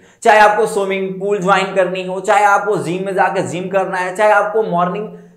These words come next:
स्पोर्ट्स ज्वाइन करना है, शाम में जाके स्पोर्ट्स खेलना है, लाइब्रेरी का मजा लेना है, स्टडी करके कुछ बनना है, इन सभी चीजों की जो facilities होती है वो इन विश्वविद्यालयों में मिलती है।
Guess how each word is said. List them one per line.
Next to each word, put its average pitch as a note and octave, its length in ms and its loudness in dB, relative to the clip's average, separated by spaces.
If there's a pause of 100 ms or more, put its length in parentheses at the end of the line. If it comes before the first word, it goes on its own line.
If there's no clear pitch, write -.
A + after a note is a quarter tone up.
(380)
स्पोर्ट्स C4 480 -4
ज्वाइन A#3 280 2
करना A#3 280 -4
है, A3+ 240 -2
शाम G#3+ 340 -2
में B3 100 -4
जाके B3+ 280 -2
स्पोर्ट्स B3 420 -8
खेलना B3+ 360 0
है, A3 240 0
लाइब्रेरी A#3 500 -2
का D#4+ 120 4
मजा A#3 380 4
लेना B3+ 300 6
है, A3 640 -2
स्टडी C#4 440 0
करके C4 280 4
कुछ C4 220 -2
बनना A3+ 480 4
है, G3 500 -2
इन C4 200 -2
सभी A#3+ 540 0
चीजों A3+ 300 -6
की A3+ 120 -8
जो G#3 100 -2
facilities F#3 580 -4
होती F3 300 -4
है G3+ 80 -4
वो G3 280 -4
इन G3 120 -10
विश्वविद्यालयों E3+ 720 -2
में F3 120 -2
मिलती A2+ 280 -6
है। - 280 -18